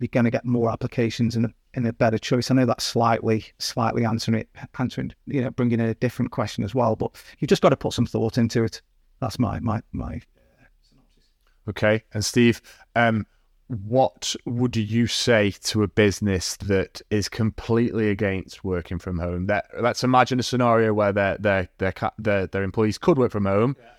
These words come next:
Speaker 2: but they're completely against it. What, what would you say?
Speaker 3: It's with them, and do you know what? I go,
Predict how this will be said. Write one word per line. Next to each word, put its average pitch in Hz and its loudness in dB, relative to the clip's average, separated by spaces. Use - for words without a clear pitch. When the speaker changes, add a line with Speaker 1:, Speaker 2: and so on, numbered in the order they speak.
Speaker 2:
but - -8
they're 104 2
completely 113 2
against 98 0
it. 87 -4
What, 98 0
what 107 2
would 101 -4
you 92 -4
say? 101 -2
Speaker 3:
It's 151 -4
with 180 0
them, 196 -2
and 156 0
do 151 -4
you 156 -2
know 156 0
what? 156 2
I 95 0
go, 107 -2